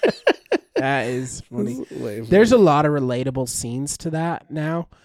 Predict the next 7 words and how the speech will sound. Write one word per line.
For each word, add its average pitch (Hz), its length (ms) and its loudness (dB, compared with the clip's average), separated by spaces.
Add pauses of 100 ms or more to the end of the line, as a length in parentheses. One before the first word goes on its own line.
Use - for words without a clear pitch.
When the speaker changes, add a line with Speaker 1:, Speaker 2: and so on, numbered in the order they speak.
(360)
Speaker 1:
where, 147 140 2
like, 139 260 -2
the 156 100 0
wife 127 600 -6
<clears throat> - 60 -16 (420)
is 143 180 -4
vacuuming, 127 680 -4